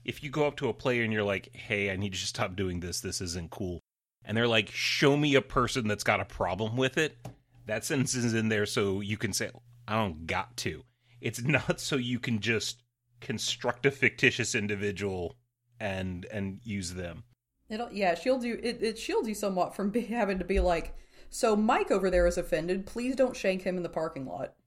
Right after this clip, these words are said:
Speaker 1: Yes. So, U-, U S C Minor, however, is also probably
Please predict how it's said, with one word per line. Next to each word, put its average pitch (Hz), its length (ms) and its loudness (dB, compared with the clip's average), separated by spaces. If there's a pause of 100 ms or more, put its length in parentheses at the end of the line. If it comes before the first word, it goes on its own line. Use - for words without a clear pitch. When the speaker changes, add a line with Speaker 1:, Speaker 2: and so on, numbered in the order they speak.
(100)
Speaker 1:
Yes. - 680 -2 (420)
So, - 220 -4 (460)
U-, 196 240 -2
U 165 180 -2
S 233 80 -2
C 208 100 -4
Minor, 147 240 0 (180)
however, 127 680 0 (320)
is 139 260 0
also 147 460 0
probably 147 1080 0